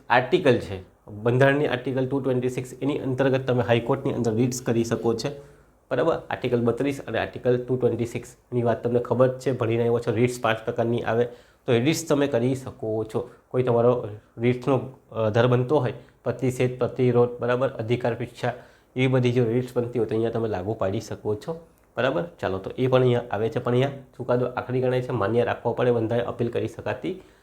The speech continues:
નથી, એટલી વાત લખો તો પણ ચાલશે. છેલ્લે સેક્શન નંબર ટુ નાઇન્ટી સિક્સની અંદર શું છે, અદાલતને સત્તા આપવામાં આવેલી છે કે પ્લી બાર્ગેનિંગની જોગવાઈ મુજબ જે બી સજા કરવાની, જે બી કાર્યવાહી ચલાવવાની, જે બી માર્ગદર્શિકા ઘડવાની, એ બધી ચલાવવાની સત્તા કોને છે? જે તે અદાલતને રહેલી છે,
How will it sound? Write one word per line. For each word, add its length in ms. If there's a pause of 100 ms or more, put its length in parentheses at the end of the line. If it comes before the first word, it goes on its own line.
(120)
નથી, 180
એટલી 160
વાત 200
લખો 140
તો 140
પણ 220 (200)
ચાલશે. 320 (480)
છેલ્લે 200
સેક્શન 300
નંબર 180
ટુ 140
નાઇન્ટી 280
સિક્સની 360
અંદર 240
શું 180
છે, 460 (280)
અદાલતને 420
સત્તા 320
આપવામાં 520
આવેલી 280
છે 100
કે 100
પ્લી 300
બાર્ગેનિંગની 540
જોગવાઈ 400
મુજબ 360
જે 140
બી 140
સજા 340
કરવાની, 580
જે 140
બી 140
કાર્યવાહી 460
ચલાવવાની, 600 (340)
જે 120
બી 160
માર્ગદર્શિકા 600
ઘડવાની, 380
એ 120
બધી 420
ચલાવવાની 360
સત્તા 320
કોને 240
છે? 160
જે 220
તે 200
અદાલતને 580
રહેલી 420
છે, 240